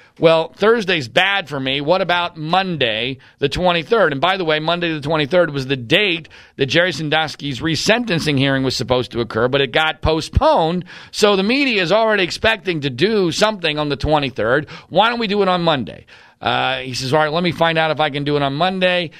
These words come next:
He contacts me, uh, leaves a message, says, uh, "Per your request, we're gonna be doing this on Monday." And oh, by the way, in our conversations, and this was, this was my first, uh, sign that things were not gonna go well,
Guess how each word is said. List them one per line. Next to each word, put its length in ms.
He 140
contacts 600
me, 420
uh, 480
leaves 260
a 40
message, 300
says, 400
uh, 100
"Per 120
your 180
request, 540
we're 140
gonna 120
be 100
doing 260
this 240
on 220
Monday." 640
And 120
oh, 120
by 180
the 80
way, 220
in 80
our 100
conversations, 960
and 100
this 200
was, 240
this 200
was 160
my 140
first, 580
uh, 140
sign 360
that 180
things 280
were 240
not 320
gonna 200
go 240
well, 480